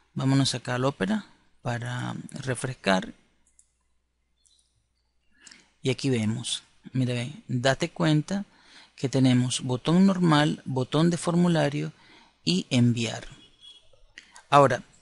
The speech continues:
para que los tres puedan quedar iguales, tengo que hacer lo siguiente, ve. Acá al input, que es el que descuadra,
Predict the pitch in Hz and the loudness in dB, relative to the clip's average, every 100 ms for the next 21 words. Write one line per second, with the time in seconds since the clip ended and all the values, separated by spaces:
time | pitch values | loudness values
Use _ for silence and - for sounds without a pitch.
0 | - - 151 151 147 156 156 156 - - | -20 0 4 6 4 0 0 -2 -4 -12
1 | - 139 139 - 202 214 175 - 185 - | -2 0 0 0 2 4 4 0 -2 -6
2 | - 143 175 - 139 147 170 - _ _ | 2 4 4 4 2 2 0 -8 _ _
3 | _ _ _ 180 180 160 131 139 165 - | _ _ _ -2 4 6 6 4 -2 -6
4 | - _ _ - - - _ - 143 160 | -6 _ _ -20 -20 -20 _ 0 2 4
5 | 147 - 127 139 135 117 120 117 123 - | 2 0 0 -2 -2 -4 -6 -8 -10 -10
6 | - _ _ _ _ _ _ _ _ _ | -16 _ _ _ _ _ _ _ _ _
7 | _ _ - - - 143 - 196 - 151 | _ _ -20 -8 2 2 4 2 4 4
8 | 147 147 - 180 160 - - - 135 151 | 6 6 4 -2 0 -4 -14 -4 -2 -2
9 | 160 151 127 - 160 147 120 120 170 | -2 -2 -2 -2 2 2 2 -2 -6